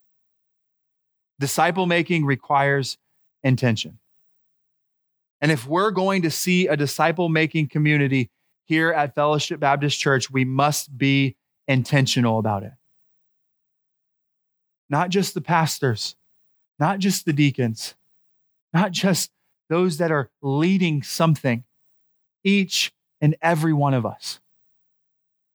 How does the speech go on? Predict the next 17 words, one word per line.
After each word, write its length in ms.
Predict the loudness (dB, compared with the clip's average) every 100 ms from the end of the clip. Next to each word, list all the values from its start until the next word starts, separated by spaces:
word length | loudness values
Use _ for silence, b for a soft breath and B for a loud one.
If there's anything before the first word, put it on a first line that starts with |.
| _ _ _
Each 460 | 0 0 0 -6 -10 _ -4
and 120 | -2
every 560 | 0 0 2 0 0 -4 _ _
one 220 | -4 0 0
of 120 | 0
us 400 | -6 -10 -12 -14 _ _ _ _ _ _ _ _ _ _ _ _ _ _ _ -4
are 100 | -2
to 120 | 0
be 140 | 2
intentional 580 | 2 2 0 0 0 0
about 260 | 0 -2 -2
it. 120 | -6 _ _ _ _ _ _ _ _ _ _ _
Church, 280 | -4 -4 -2
we 140 | -2
must 300 | 0 0 -2
be 160 | -2 -2
intentional 720 | 0 0 -2 0 -2 0 -2